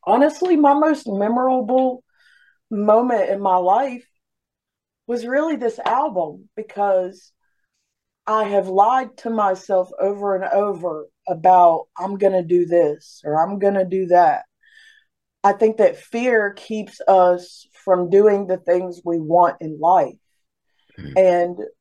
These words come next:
Speaker 1: sometimes we will literally just sleep on how great we are because we're scared of making a change or doing something is gonna be extra hard or, you know, maybe failing and having to learn and do it again.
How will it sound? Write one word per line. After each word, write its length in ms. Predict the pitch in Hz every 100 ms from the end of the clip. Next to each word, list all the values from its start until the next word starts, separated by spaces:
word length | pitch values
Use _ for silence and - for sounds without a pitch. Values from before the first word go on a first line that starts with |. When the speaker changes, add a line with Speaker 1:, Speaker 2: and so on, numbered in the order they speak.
| _
Speaker 1:
sometimes 1080 | - 220 233 254 226 214 202 185 196 214 -
we 180 | 196 214
will 300 | 190 180 185
literally 1000 | 202 233 214 190 185 180 185 208 208 _ _ _ 190
just 480 | 202 214 - -
sleep 380 | - 220 226 - _ -
on 180 | 196
how 240 | 180 196 202
great 360 | 185 190 233 -
we 220 | 180 156
are 380 | 143 127 - -
because 420 | 190 190 190 190
we're 140 | 196 196
scared 680 | - - 247 185 - - _ _ _ - -
of 260 | 175 180 180
making 360 | 185 190 190
a 80 | 180
change 680 | 180 220 220 180 165 165 - -
or 420 | 175 170 165 - _ _ _ 180
doing 340 | 208 220 214
something 340 | - 208 190 185
is 100 | 180
gonna 200 | 190 170
be 260 | 175 160 -
extra 520 | 185 - - 180 165
hard 540 | 175 190 185 160 151 -
or, 200 | 170 170
you 180 | 180 202
know, 180 | 190
maybe 320 | 180 185 175 170 -
failing 420 | 185 202 175 165
and 120 | 156
having 320 | 180 175 180
to 80 | 156
learn 340 | 147 180 196
and 120 | 165 151
do 160 | 175
it 80 | 170
again. 480 | - - 190 180